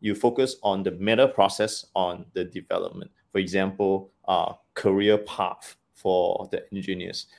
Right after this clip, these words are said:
um, is something that, uh, you have to focus on, and you ha-, have to continuously tweak on. And, um, there, there are more specialization as well within the, uh, it used to be in such a way that, um, everyone knows everything. Um,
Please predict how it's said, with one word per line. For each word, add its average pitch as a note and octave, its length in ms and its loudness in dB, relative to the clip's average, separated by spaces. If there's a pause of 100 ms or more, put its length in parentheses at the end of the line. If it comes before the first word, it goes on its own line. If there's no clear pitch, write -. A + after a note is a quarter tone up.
(140)
um, F2+ 320 0
is G#2 120 -6
something G#2 300 0
that, F#2 300 0 (300)
uh, F2 300 -4 (320)
you F#2 220 -6
have F#2+ 160 0
to F#2 100 -6
focus F#2+ 360 -2
on, F2+ 220 -2
and F#2+ 160 -4
you G2 160 -6
ha-, C3 200 -8
have A#2+ 220 2
to A2 60 0
continuously A2 680 -4
tweak - 280 -6
on. E2+ 160 -10 (460)
And, F#2 380 2
um, F2 320 0 (240)
there, A2 260 4
there G#2 200 4
are G2+ 80 6
more C#3 180 4
specialization F#2+ 1200 -2
as F#2+ 180 -6
well C3 340 -2
within G#2 360 -2
the, F2+ 260 -2
uh, F2+ 280 -2
it A2 60 -6
used D#3 300 6
to B2 60 4
be G2+ 160 4
in F#2 100 0
such A2+ 280 0
a F#2+ 40 2
way F#2 300 4
that, E2+ 420 0
um, E2+ 380 -2 (720)
everyone B2 340 8
knows G#2+ 180 2
everything. F2 420 -4 (420)
Um, E2+ 500 -2